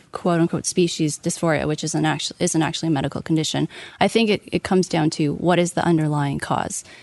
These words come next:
So if people genuinely believe that they're a different species, I mean, there's absolutely no scientific research to back this up as, as a medical condition. So there's probably some other form of psychopathology going on if they do believe that they are, say, a different animal or a,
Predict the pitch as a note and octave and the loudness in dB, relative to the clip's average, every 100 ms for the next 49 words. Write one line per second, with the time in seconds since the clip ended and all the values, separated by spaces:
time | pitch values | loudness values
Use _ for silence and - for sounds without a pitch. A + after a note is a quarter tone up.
0 | - - F3 - G#3 G3 D#3+ E3+ E3+ E3+ | -20 -4 -2 0 0 0 2 4 6 6
1 | E3 D#3 D3+ C#3+ D3 C3+ C#3+ - F#2 - | 4 2 -2 -2 -2 -2 -2 -4 -6 -4
2 | D#3+ C#3+ - D#3 - E3+ D#3+ D#3 D3+ - | -2 -4 -2 -4 0 2 4 2 -2 -2
3 | E3+ D#3 D3 C#3+ - C#3+ D3+ - - C#3+ | 0 2 2 0 -2 -4 -4 -6 -6 -6
4 | - - - D3+ D3+ - D#3 - - - | -6 -8 -4 -2 -2 -4 -4 -4 -4 -8
5 | - - C#3 C#3+ C#3 - C#3 D#3 D3+ - | -8 -6 -2 0 -2 -2 -2 -2 -2 0
6 | D#3 - D#3+ - - - G3+ - F3+ F3+ | -2 0 -4 -4 -12 0 0 2 2 4
7 | F3 F3 D#3+ D#3 D3+ E3 D#3 C#3+ - C#3 | 2 2 2 0 -2 0 0 0 -4 -4
8 | - - D3 D#3 - D3 - C#3+ C#3+ C#3 | -6 -4 -2 -2 -4 -4 -2 0 2 0
9 | C#3+ A#3 - - - _ F3+ - D#3+ D3 | 2 0 -4 -16 -20 _ -2 0 -2 0
10 | D3+ C#3+ D3 D3 - C#3+ - C#3 C3 C3 | -2 -2 0 -2 -2 -6 -4 -6 -4 -6
11 | - C#3 C3+ C#3 C3+ - C#3 C#3+ C#3+ C#3 | -6 -8 -6 -6 -6 -4 0 0 0 0
12 | C3 C3+ - | -2 -4 -8